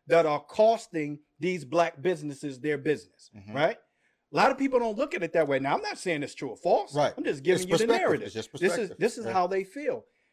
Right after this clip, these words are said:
Speaker 1: Tim Scott made the, made the comment that he's done more for, uh,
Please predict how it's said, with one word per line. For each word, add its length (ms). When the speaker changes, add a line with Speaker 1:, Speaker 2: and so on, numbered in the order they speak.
Speaker 1:
Tim 220
Scott 420
made 240
the, 240
made 280
the 80
comment 500
that 300
he's 400
done 320
more 440
for, 680
uh, 440